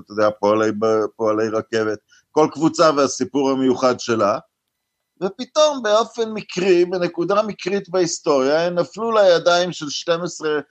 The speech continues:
חוליגנים. תכף נתעכב עליהם, אני לא קורא להם חוליגנים בגלל הדבר הזה, אני קורא להם חוליגנים בגלל מה שהגלזרים עשו ליונייטד,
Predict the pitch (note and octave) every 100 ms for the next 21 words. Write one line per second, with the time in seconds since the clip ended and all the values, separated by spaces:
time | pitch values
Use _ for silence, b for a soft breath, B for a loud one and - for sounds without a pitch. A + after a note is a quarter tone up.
0 | _ _ - G2+ D3+ C#3 A#2+ A2+ A2+ D3
1 | - G#3 G#3 A3 - - E3+ D#3 D3 -
2 | C#3+ A#2+ B2 A#2+ B2+ D3+ D3+ F#3 F#3 G3
3 | F3+ E3 - - D3 B2+ C3+ C#3 C3+ B2+
4 | B2 B2 A#2+ A#2 A2+ G#2+ G#2 F2+ F2+ _
5 | _ _ - C3 C#3+ D3 F3 F3 - D3
6 | C#3+ B2 D3 D3+ C#3 B2 B2+ C3+ C3 B2+
7 | C3 A2 G2+ B2 A#2+ B2+ A#2+ A#2 G#2 A#2+
8 | A#2 G#2+ G2 F#2+ F#2+ -